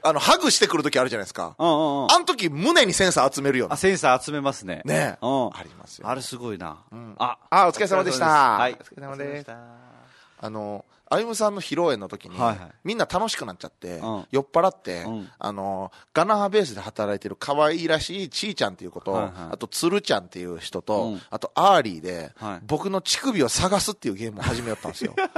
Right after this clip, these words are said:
Speaker 2: <laughs> え、何次会ですか、これ？
Speaker 1: えー、一次会と二次会の間ぐらい。
Speaker 2: <laughs>
Speaker 1: もうただただ。
Speaker 2: 結構まあまあ、
Speaker 1: うん。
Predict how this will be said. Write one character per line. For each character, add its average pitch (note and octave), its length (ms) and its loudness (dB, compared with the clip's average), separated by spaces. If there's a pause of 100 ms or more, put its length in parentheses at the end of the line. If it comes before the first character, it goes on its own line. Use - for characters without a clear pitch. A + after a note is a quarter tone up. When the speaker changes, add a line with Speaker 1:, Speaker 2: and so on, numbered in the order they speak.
Speaker 2:
<laughs> D4+ 300 -14
え、 C3 160 -14
何 F#3+ 280 -2
次 - 120 -12
会 F#3+ 220 0
で D#3+ 80 -6
す - 80 -12
か、 D#3 100 -4
こ F#2+ 120 -6
れ？ D#2 180 -12
Speaker 1:
え G2+ 160 -2
ー、 G#2+ 40 0
一 B2 280 -6
次 D3 140 -6
会 D3 320 6
と E3 120 -2
二 B2+ 140 -4
次 A2 80 -4
会 A2 160 -4
の G#2 80 -2
間 G#2+ 300 0
ぐ G2 80 -8
ら F2+ 100 -10
い。 - 60 -18
Speaker 2:
<laughs> - 920 2
Speaker 1:
も - 60 2
う - 20 2
た - 260 0
だ A3+ 140 4
た - 80 2
だ。 C#3 100 8
Speaker 2:
結 - 20 4
構 C#3 220 6
ま A3+ 260 8
あ - 40 8
ま C3 640 6
あ、 - 20 -6
Speaker 1:
う G2+ 120 -6
ん。 F#2 140 -12